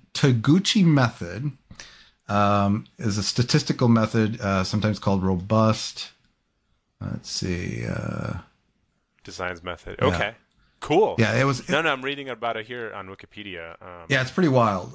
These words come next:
Speaker 1: Uh, it, but it, it was very compl-
Speaker 2: Well, that's, th-, this is a perfect example. So yeah, this is, you, you were actually using, um, some, some sort of statistical measure.
Speaker 1: 'Cause we were
Speaker 2: And,
Speaker 1: really,
Speaker 2: um,
Speaker 1: really into that, 'cause I was in affiliate marketing, and so we were te-, always testing all kinds of stuff.
Speaker 2: That's phenomenal.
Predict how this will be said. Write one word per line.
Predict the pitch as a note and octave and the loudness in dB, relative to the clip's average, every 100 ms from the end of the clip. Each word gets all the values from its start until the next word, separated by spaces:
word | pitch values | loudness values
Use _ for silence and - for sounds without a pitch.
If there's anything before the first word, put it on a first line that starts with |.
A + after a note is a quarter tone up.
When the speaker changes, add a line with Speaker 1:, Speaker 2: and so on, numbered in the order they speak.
| - | -2
Speaker 1:
Uh, | |
it, | C3+ C3 E3 F#3 | -2 -2 -6 -6
but | D#3+ D3+ | -2 -2
it, | E3 F3+ - | -2 -8 -2
it | |
was | E3 D3 | 0 2
very | F#3 D#3+ | 0 0
compl- | - C#3+ C3 - | 0 -2 -2 -4
Speaker 2:
Well, | C3 | 0
that's, | G#3 - | 0 -2
th-, | - D3+ E3+ | -10 -8 -6
this | C#3+ E3 | -2 -2
is | E3+ | -2
a | |
perfect | D#3 - C#3+ D3 B2+ | -4 -4 -4 -4 -8
example. | G#2+ A2+ C#3+ E2+ D#2+ | -8 -8 -8 -16 -18
So | - G#2 | -8 -4
yeah, | A2 G2+ | 0 -2
this | F#2 - | -4 -12
is, | A2 G#2 | -12 -12
you, | G#2+ G#2+ | -14 -14
you | G#2 | -10
were | G2 G#2+ | -6 -4
actually | G2 F2 - F#2 | -4 -8 -14 -16
using, | E2+ E2+ E2 D#2+ - - - _ _ | -16 -16 -16 -18 -20 -20 -20 _ _
um, | F#2 E2 D#2+ | -14 -12 -12
some, | - F#2+ F2 | -12 -12 -14
some | - F2+ | -16 -16
sort | - F2+ E2+ | -14 -14 -14
of | |
statistical | - - - - - - | -14 -16 -14 -16 -16 -16
measure. | E2+ E2 D2+ | -14 -12 -2
Speaker 1:
'Cause | F#3+ F#3 | -2 2
we | A#3+ | 2
were | |
Speaker 2:
And, | G3 D3+ | 2 2
Speaker 1:
really, | E3 D3+ | 2 2
Speaker 2:
um, | B2+ | 0
Speaker 1:
really | C3 D#3 B2+ | 2 2 4
into | B2+ B2+ | 2 2
that, | A2+ | 2
'cause | - | 2
I | B2+ | 2
was | B2+ | 2
in | A#2 | 0
affiliate | G#2+ - G2+ | -2 -2 -2
marketing, | G2 F#2+ F2+ F#2+ F2+ | 0 -2 -2 -4 -4
and | F2 | -4
so | - G2 | -2 2
we | A2+ | 4
were | A#2+ | 4
te-, | - A#2 A#2 | 2 -4 0
always | G#2 G2+ F#2 | -2 -2 -4
testing | - G2 - F2 E2+ E2+ G2+ | -2 -4 -4 -8 -10 -10 -6
all | F#2+ | -6
kinds | - - D#2+ D#2+ - - | -6 -12 -12 -10 -8 -4
of | |
stuff. | - - - - | -2 -2 -4 -6
Speaker 2:
That's | D3+ - | -10 -8
phenomenal. | - G#2+ D#3 G2 D2+ D#2 | -6 -6 -6 -6 -12 -16